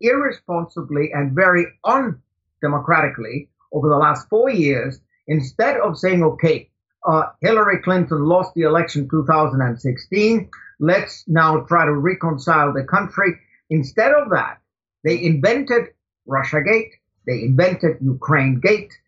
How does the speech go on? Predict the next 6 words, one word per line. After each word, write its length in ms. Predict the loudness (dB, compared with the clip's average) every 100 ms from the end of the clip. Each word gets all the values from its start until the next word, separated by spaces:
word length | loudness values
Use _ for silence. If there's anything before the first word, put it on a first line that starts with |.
| _ -20 -2
they 340 | 2 2 0 -4
impeached, 640 | -6 -4 -4 -4 -6 -10 -2
uh, 120 | 0
the 80 | 0
president 640 | 2 0 2 0 0 -2 -8 _ _ _ -4
unsuccessfully, 920 | -4 -4 -2 0 0 -2 -2 -2